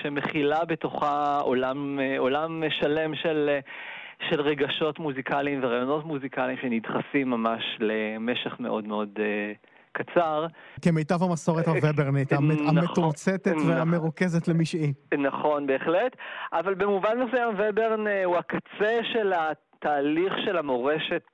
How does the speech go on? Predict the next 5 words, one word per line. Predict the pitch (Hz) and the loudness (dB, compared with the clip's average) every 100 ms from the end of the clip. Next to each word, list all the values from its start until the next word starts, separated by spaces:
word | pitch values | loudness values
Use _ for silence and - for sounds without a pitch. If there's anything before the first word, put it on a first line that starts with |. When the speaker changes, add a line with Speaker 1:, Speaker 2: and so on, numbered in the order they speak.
| - | -2
Speaker 1:
אה, | 143 127 120 101 - 95 113 | 0 0 0 -2 -2 -2 0
המורשת | 131 160 165 | 0 0 0
של | 190 | 0
האסכולה | 131 - - 160 170 165 | 0 -2 0 2 2 2
הווינאית | 143 131 135 131 185 226 | 0 0 0 0 0 0